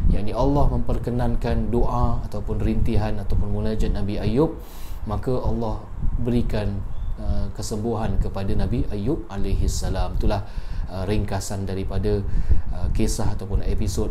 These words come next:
Nabi Allah Ayub alaihissalam yang boleh kita pelajari. Jadi bagaimana Nabi Ayub bersabar? Ada tiga perkongsian yang ingin saya nak kongsikan. Tiga poin. Yang pertama, beliau sabar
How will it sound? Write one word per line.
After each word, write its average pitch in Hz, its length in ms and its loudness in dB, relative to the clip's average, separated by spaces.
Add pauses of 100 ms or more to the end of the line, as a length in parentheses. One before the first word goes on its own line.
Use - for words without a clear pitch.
(160)
Nabi 98 400 -2
Allah 107 320 0 (160)
Ayub 113 400 4
alaihissalam 98 640 4
yang 95 160 -2
boleh 101 160 0
kita - 240 2
pelajari. 92 480 -4 (400)
Jadi 127 240 2
bagaimana 151 640 0 (100)
Nabi 110 300 2
Ayub 110 260 2 (300)
bersabar? 104 500 0 (880)
Ada 147 240 2
tiga 147 560 0 (480)
perkongsian 110 580 2
yang 101 160 0
ingin 98 100 0
saya 101 280 0 (640)
nak - 120 -2
kongsikan. - 480 0 (200)
Tiga 135 240 0
poin. 101 240 0
Yang 104 160 0
pertama, 139 480 2 (600)
beliau 135 280 4
sabar 135 400 2